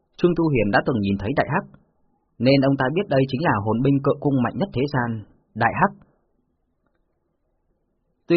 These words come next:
hiện giờ Đại Hắc không nằm trong tay người kia, nhưng Trương Tu Huyền tựa hồ cảm thấy được ánh sáng của người đó còn lưu lại trên thanh hồn binh này.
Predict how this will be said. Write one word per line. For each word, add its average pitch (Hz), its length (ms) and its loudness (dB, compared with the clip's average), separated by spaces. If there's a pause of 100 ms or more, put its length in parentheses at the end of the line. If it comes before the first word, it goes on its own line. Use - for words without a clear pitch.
hiện 123 160 2
giờ 117 120 0 (120)
Đại 113 160 2
Hắc 196 160 0
không 165 140 0
nằm 117 160 2
trong 143 140 -2
tay 139 140 0
người 107 240 0
kia, 143 180 2 (720)
nhưng 139 220 4 (100)
Trương 147 180 0
Tu 147 120 0
Huyền 113 280 2
tựa 104 160 0
hồ 104 180 -2
cảm 95 180 -4
thấy 98 180 -4
được 151 180 0
ánh 113 160 -4 (100)
sáng 110 200 -4
của 139 160 0
người 92 220 -4
đó 98 100 0 (120)
còn 123 220 0
lưu 127 100 0
lại 107 260 -4
trên 127 140 -6
thanh 117 200 -6
hồn 95 180 -4
binh 107 140 -4
này. 92 200 -4